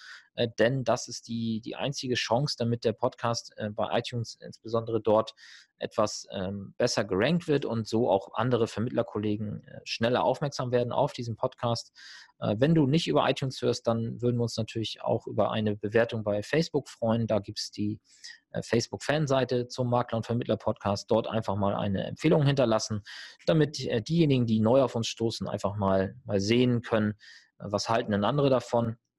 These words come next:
In dem Fall, was hältst du von diesem Podcast?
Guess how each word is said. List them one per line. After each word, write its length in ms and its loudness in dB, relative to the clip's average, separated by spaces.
In 120 -6
dem 180 2
Fall, 300 -2
was 200 -6
hältst 220 -4
du 140 0
von 160 -4
diesem 220 -2
Podcast? 580 -2